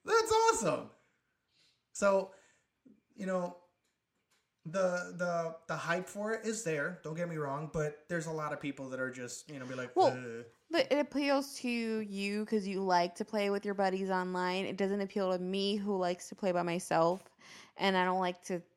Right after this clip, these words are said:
Speaker 2: rely on other people to play a <laughs> game. I wanna, if I wanna play, I wanna play, and I, I don't care if you're on, if you're not on.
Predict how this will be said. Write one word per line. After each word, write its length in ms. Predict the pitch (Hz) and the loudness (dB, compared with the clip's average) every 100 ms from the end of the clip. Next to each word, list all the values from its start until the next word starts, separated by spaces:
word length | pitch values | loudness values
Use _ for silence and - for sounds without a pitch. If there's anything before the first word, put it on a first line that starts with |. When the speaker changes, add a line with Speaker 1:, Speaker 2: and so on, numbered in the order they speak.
| _ _ 202 | _ _ 0
Speaker 2:
rely 380 | 185 170 170 | 4 4 4
on 180 | 170 156 | 2 0
other 200 | 165 170 | 0 -2
people 520 | 170 190 - 170 180 175 | -4 -8 -6 0 0 0
to 100 | - | -2
play 240 | 175 165 | -2 -2
a 40 | |
<laughs> 480 | 165 - - 208 214 | -4 -4 2 4 6
game. 180 | - 254 | 6 6
I 140 | 247 | 4
wanna, 340 | 185 196 208 196 | 4 6 6 4
if 560 | 190 - - - - | 0 -8 -20 -20 2
I 40 | 285 | 8
wanna 160 | 339 | 8
play, 260 | 240 254 220 | 8 10 10
I 40 | |
wanna 160 | 208 214 | 10 8
play, 380 | 214 190 185 196 | 6 6 6 4
and 120 | 123 | 2
I, 220 | 180 180 - | 2 0 0
I 100 | 180 | 0
don't 180 | 185 180 | 0 -2
care 400 | - 196 196 196 | -4 -2 0 0
if 100 | 196 | 0
you're 160 | 196 185 | 2 4
on, 260 | 180 180 | 6 6
if 80 | 175 - | 2 0
you're 100 | 175 | 4
not 260 | 175 175 | 6 6
on. 400 | 175 175 175 175 | 6 4 4 -2